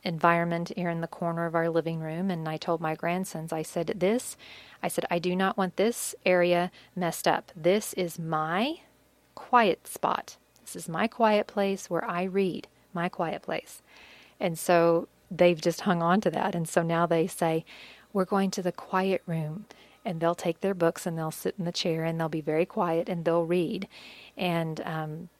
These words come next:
you know, Rudy was in the room the other day, and what did one of them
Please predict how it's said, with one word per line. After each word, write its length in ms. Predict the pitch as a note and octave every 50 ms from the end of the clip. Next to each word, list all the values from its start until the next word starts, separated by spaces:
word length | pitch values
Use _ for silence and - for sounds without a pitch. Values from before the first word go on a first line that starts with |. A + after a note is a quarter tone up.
| -
you 140 | - G3+ F3
know, 120 | E3 D#3+ E3
Rudy 220 | D#3+ F#3 F#3 F#3
was 220 | F3+ F3+ F3 D#3+ -
in 160 | F3 E3 E3
the 80 | E3+ E3
room 300 | E3 E3 E3 E3+ E3+ E3
the 100 | E3+ E3+
other 160 | E3+ E3+ E3
day, 180 | D#3+ E3+ E3 E3
and 100 | E3 E3
what 80 | E3+
did 120 | E3+ E3 E3
one 140 | E3+ E3 E3
of 80 | D#3+
them 280 | E3 E3 E3 D#3+ E3